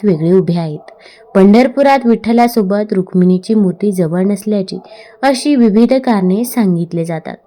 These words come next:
रुक्मिणी रुसली यावरती अरुण कोलटकर यांनी एक सुंदर कविता देखील सादर केलेली आहे. तर ती कविता आहे वामंगी.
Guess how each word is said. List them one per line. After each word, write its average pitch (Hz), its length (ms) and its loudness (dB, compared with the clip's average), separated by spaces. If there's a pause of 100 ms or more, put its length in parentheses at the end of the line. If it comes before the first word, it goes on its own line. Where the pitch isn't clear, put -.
(480)
रुक्मिणी 202 560 2
रुसली 202 420 -2 (100)
यावरती 180 800 0
अरुण 185 300 0
कोलटकर 185 580 -2 (440)
यांनी 240 460 4
एक 240 120 -6
सुंदर 202 480 2
कविता 175 340 0
देखील 190 440 -4
सादर 165 500 -4
केलेली 165 280 -4
आहे. 156 180 -8 (500)
तर 302 120 0
ती 320 220 0
कविता 285 440 0
आहे 240 260 2
वामंगी. 165 520 -2